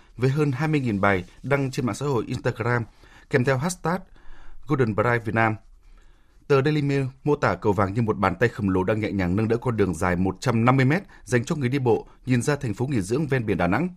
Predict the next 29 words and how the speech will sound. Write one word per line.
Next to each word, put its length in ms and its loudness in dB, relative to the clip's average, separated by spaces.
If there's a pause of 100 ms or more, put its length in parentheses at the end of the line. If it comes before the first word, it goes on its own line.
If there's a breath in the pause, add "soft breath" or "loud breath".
(800 soft breath)
Khảo 200 0
sát 160 0
được 140 2
thực 120 -4
hiện 200 -2
với 120 0
những 120 0
người 120 2
trẻ 300 0 (280 soft breath)
thuộc 180 0
thế 80 0
hệ 200 0
trưởng 240 -4
thành 260 -2
cùng 240 -2
với 100 0
sự 120 -4
phát 160 -2
triển 240 -2
của 140 -4
công 160 -2
nghệ 100 0
thông 140 0
tin 240 0 (260 soft breath)
và 180 2
xu 140 -2
hướng 240 0
dịch 160 -4
chuyển 260 0